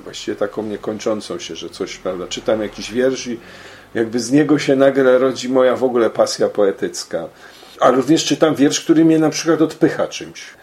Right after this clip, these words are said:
Właśnie jest przy-, jakimś przykładem, nie wiem, negatywnym.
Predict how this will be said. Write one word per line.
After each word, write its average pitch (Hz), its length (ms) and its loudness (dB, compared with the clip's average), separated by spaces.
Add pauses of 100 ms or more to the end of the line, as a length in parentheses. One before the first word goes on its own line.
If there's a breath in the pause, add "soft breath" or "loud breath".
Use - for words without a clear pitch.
(500 loud breath)
Właśnie 107 240 -2
jest 123 100 -4
przy-, 120 220 -8
jakimś 120 280 -4
przykładem, 123 580 0
nie 117 100 -2
wiem, 90 300 -8 (260)
negatywnym. 117 880 -2